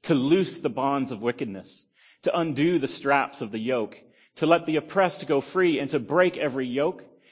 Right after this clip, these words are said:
Is it not to share your bread with the hungry and bring the homeless poor into your house? When you see the naked, to cover him and not to hide yourself from your own flesh? Then shall your light break forth like the dawn, and your healing shall spring up speedily.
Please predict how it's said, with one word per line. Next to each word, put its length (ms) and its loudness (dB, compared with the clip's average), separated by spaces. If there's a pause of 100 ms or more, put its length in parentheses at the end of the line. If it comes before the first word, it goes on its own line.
Is 120 -2
it 120 -2
not 260 2
to 100 -4
share 300 2
your 160 0
bread 280 2
with 120 -8
the 80 -2
hungry 460 -2
and 160 -4
bring 160 0
the 100 -4
homeless 420 -2
poor 360 0
into 280 -6
your 140 -2
house? 480 -2 (340)
When 160 -2
you 120 0
see 320 -4
the 100 0
naked, 420 -2
to 80 -6
cover 280 -2
him 280 -6
and 200 -2
not 220 -2
to 80 -6
hide 400 -2
yourself 420 -4
from 160 -6
your 180 -6
own 160 -6
flesh? 580 -8 (680)
Then 340 2
shall 220 4
your 160 2
light 320 2 (500)
break 220 4
forth 400 2
like 180 0
the 60 -6
dawn, 420 -4 (760)
and 140 -2
your 120 0
healing 500 0
shall 180 -4
spring 420 -2
up 120 -4
speedily. 680 -2